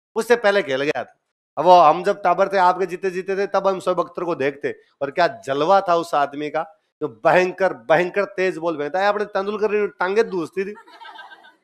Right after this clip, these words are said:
तो शोएब अख्तर रावलपिंडी का था, इसलिए उसका नाम था रावलपिंडी एक्सप्रेस। क्या नाम था? तो कमेंट्री करने वाला कमेंट्री वैसे करता था, "रावलपिंडी एक्सप्रेस डिपार्ट्स।"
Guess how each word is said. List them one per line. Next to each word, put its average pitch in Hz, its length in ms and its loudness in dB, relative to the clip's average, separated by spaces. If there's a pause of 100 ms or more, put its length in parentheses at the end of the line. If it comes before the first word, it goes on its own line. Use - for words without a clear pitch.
(420)
तो 139 60 -8
शोएब 208 300 2
अख्तर 220 260 -2
रावलपिंडी 202 560 2
का 151 120 2
था, 139 80 -2
इसलिए 143 200 -6
उसका 170 180 -6
नाम 165 220 -2
था 165 60 2
रावलपिंडी 160 560 -2
एक्सप्रेस। 131 480 -6 (1800)
क्या 156 100 0
नाम 190 160 2
था? 240 200 6 (1200)
तो 143 60 -2 (120)
कमेंट्री 214 360 2
करने 208 200 0
वाला 220 140 4
कमेंट्री 233 420 -2
वैसे 233 240 2
करता 147 200 -4
था, 127 200 2
"रावलपिंडी 202 440 0
एक्सप्रेस 196 320 -4
डिपार्ट्स।" 175 640 -6